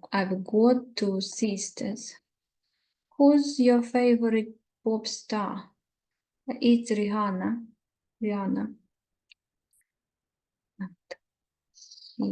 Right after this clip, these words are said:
And the last one, what's your favorite school subject? Uh,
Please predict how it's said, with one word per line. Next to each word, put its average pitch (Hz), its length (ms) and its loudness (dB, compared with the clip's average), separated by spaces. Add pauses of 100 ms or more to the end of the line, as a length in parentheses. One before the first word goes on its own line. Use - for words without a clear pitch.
(720)
And 254 140 6
the 220 100 4
last 196 220 2
one, 202 180 0
what's 247 300 2
your 214 400 0 (260)
favorite 196 640 -2
school - 440 -4
subject? 339 760 2 (540)
Uh, 208 400 4